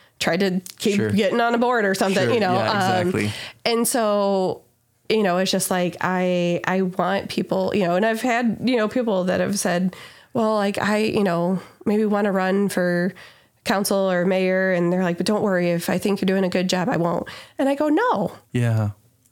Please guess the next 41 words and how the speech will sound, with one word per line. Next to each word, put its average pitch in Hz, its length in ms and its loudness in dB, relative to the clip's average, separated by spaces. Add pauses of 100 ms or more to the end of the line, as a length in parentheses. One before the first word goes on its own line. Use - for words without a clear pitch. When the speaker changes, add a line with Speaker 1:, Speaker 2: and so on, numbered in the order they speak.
(160)
Speaker 1:
I 220 100 -2
don't 381 160 -2
care 311 180 0
if 302 120 -2
you 294 80 0
think 302 180 -2
I'm 302 80 0
doing 285 220 0
a - 20 0
great 349 220 -2
job. 220 180 -2
If 196 160 -2
you 254 140 0
wanna 330 240 2
run, 254 360 0
do 247 220 0
it." 247 260 -2
Speaker 2:
Sure. 101 720 0
Speaker 1:
That's 240 280 -2
what 254 260 -2
this 240 180 -2
democracy 226 600 0
is 220 120 0
supposed 233 420 -2
to - 40 0
be. 202 460 0
Speaker 2:
Yeah. 104 480 0
Speaker 1:
You 220 120 2
know, 196 160 2
is 208 120 0
so 226 160 0
that 208 280 -2
the 190 100 2
people 226 340 -2
have 202 260 0
their 202 160 0
voice. 190 580 0
Um, 190 440 0 (560)
and 202 480 2 (400)
I'm 220 160 0
like, 202 300 -2